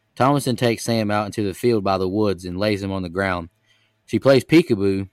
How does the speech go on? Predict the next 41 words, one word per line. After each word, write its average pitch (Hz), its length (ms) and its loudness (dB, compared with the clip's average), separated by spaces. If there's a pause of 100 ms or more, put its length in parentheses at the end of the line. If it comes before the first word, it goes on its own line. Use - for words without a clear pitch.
with 101 200 -2
him 95 100 -4
several 113 340 -2
times. 104 360 -2
Then 117 100 2
all 120 160 4
of 107 60 0
a 98 40 -8
sudden, 92 400 -2 (400)
Sam 131 240 2
is 104 140 2
missing 110 360 0
from 98 180 -6
where 98 120 -2
he 95 100 -2
was. 92 440 -4 (500)
She 110 180 -4
cries 127 380 4
out 120 160 2
for 113 100 -6
him 104 140 -2
running 113 240 0
towards 110 280 -2
the 95 100 -4
woods. 92 400 -4 (440)
We 101 120 -4
see 139 140 2
a 127 80 4
woman 123 320 2
in 107 100 -2
a 95 100 -2
red 110 260 2
cloak 117 300 0
running 107 300 0
in 98 80 -2
the 95 80 -4
woods 101 260 -2
carrying 110 340 -2
Sam 104 260 -4
with 90 140 -8
her. 87 200 -8